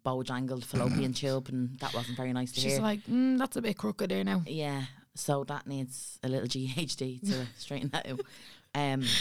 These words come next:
Speaker 1: but I don't need to worry about that until I actually actively want to become pregnant. So
Speaker 2: Yeah.
Speaker 1: that's not a, a worry for right now. But anyways, um, and then she was like, "Do you want a scan?" She was like, "I usually don't scan patients up until six weeks after the surgery." She was like, "'Cause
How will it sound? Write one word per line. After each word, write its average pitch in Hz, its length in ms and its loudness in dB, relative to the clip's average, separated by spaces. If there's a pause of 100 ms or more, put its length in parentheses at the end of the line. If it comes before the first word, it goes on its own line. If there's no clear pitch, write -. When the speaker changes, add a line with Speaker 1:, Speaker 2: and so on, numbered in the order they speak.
(520)
Speaker 1:
but 165 200 0
I 160 100 4
don't 156 120 0
need 127 140 0
to - 60 -8
worry 92 80 -2
about 113 180 -4
that 113 180 -2
until 117 220 -4
I 117 80 -2
actually - 360 -4
actively 113 380 -6
want 110 220 -6
to - 40 -10
become - 280 -10
pregnant. - 340 -12
So 107 100 -6
Speaker 2:
Yeah. - 100 0
Speaker 1:
that's - 200 -6
not 120 160 -2
a, 117 380 -4
a 120 60 -6
worry 113 380 -2 (300)
for 110 120 -4
right 98 220 -4
now. - 200 -12 (400)
But 110 80 4
anyways, 113 340 -2 (320)
um, 123 400 2
and 131 140 0
then 131 380 0
she - 140 -2
was 135 80 -6
like, 139 140 -4
"Do - 80 -2
you - 20 0
want 220 180 0
a 196 40 -2
scan?" 190 360 -2
She 147 120 -6
was 139 80 -6
like, 139 120 -6
"I 151 40 0
usually 170 240 -2
don't 151 160 -2
scan 139 220 -2
patients 135 440 -6
up - 160 -6
until 120 300 0 (380)
six - 340 0
weeks 143 240 0
after 156 260 2
the 165 120 -4
surgery." 185 360 -4
She 214 140 -4
was 131 80 -6
like, 139 120 -6
"'Cause 127 280 -10